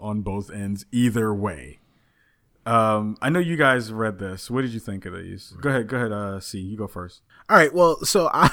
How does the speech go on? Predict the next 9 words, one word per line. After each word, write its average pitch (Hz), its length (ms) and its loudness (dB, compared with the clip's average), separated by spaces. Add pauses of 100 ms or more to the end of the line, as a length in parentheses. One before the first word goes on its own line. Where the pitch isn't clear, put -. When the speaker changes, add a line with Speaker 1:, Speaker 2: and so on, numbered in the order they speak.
(100)
Speaker 2:
will 220 240 4
say, 147 400 0
well, 147 260 0
one, 151 560 4 (600)
don't 180 400 4
leave 185 360 2
Danielle 156 640 4
Rondeau 131 680 6
out. 104 500 -2